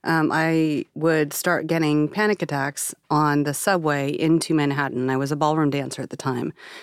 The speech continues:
And we talked about it before, how my hands would stick to the newspaper and everything. Well, it got to the point where I stopped taking trains, and then I would drive in, and I would have panic attacks then. So I would stop taking the car in. And then I had to move out of the city 'cause I thought that was what was triggering it.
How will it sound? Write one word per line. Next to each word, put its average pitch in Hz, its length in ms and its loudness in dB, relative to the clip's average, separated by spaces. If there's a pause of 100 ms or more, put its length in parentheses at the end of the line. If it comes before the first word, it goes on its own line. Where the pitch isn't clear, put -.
(120)
And 151 300 4
we 165 100 2
talked 156 260 -2
about 151 200 0
it 151 80 -2
before, 151 300 0
how 147 80 0
my 147 120 0
hands 151 260 0
would 156 120 -6
stick - 220 -2
to - 100 -10
the 175 80 6
newspaper 165 600 0
and 139 120 0
everything. 147 320 0
Well, 165 180 2 (380)
it 170 240 0
got 185 240 2
to - 120 -12
the 165 100 -2
point 185 360 2
where 165 180 2
I 156 60 0
stopped 147 300 -4
taking 185 300 0
trains, 156 760 2
and 151 240 2
then 156 180 2
I 156 100 2
would 170 120 0
drive 180 300 2
in, 139 400 -2
and 139 180 -2
I 135 60 0
would 135 100 -2
have 139 140 -4
panic 147 300 0
attacks 180 300 -4
then. 170 300 0
So 139 220 -4
I 139 100 0
would 147 160 -2
stop 151 460 0
taking 160 300 2
the 196 80 2
car 240 280 0
in. 135 300 -4 (420)
And 143 180 4
then 151 300 4
I 160 220 0
had 151 240 -4
to 156 80 0
move 160 200 4
out 170 140 2
of 180 80 0
the 175 60 -6
city 202 240 0
'cause 160 180 -6
I 147 80 0
thought 156 320 -4
that 160 260 0
was 147 220 -4
what 147 160 -2
was 139 160 -6
triggering 147 460 0
it. - 240 -8